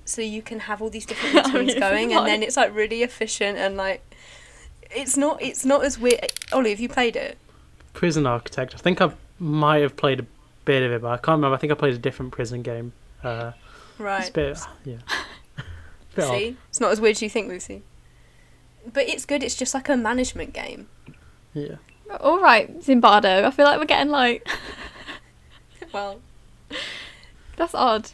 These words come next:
Speaker 2: I thought you were gonna say Sims.
Speaker 1: Yeah, Sims. I have more hours. I don't know. Maybe I do have more hours than Sims.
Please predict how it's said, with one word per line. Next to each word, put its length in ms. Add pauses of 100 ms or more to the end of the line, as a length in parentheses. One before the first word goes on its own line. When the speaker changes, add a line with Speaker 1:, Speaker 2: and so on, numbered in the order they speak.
Speaker 2:
I 120
thought 140
you 80
were 60
gonna 60
say 140
Sims. 600 (640)
Speaker 1:
Yeah, 560
Sims. 280
I 80
have 240
more 200
hours. 580
I 80
don't 160
know. 100
Maybe 220
I 40
do 120
have 200
more 140
hours 220
than 100
Sims. 440